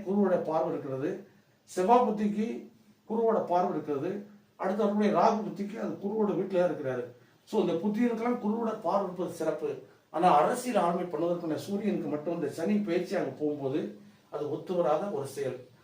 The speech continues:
காரணம், இவர் சனி வந்து பயிற்சியாகி புரட்டாதி ஒண்ணாம் பாதத்துக்கு போவார். ஆனா சூரியன் இருப்பது உத்திரட்டாதியில இருக்கிறாரு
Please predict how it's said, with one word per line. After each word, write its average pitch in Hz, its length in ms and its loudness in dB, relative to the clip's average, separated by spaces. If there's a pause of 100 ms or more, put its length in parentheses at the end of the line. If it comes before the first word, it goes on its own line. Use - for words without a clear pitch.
(240)
காரணம், 214 420 6 (1200)
இவர் 185 260 2
சனி 247 160 6 (100)
வந்து 240 200 2 (720)
பயிற்சியாகி 208 680 2 (920)
புரட்டாதி 214 480 6 (380)
ஒண்ணாம் 208 280 2
பாதத்துக்கு 196 400 0
போவார். 165 280 2 (340)
ஆனா 175 120 0 (120)
சூரியன் 220 340 0
இருப்பது 190 300 0 (220)
உத்திரட்டாதியில 185 680 0
இருக்கிறாரு 151 400 0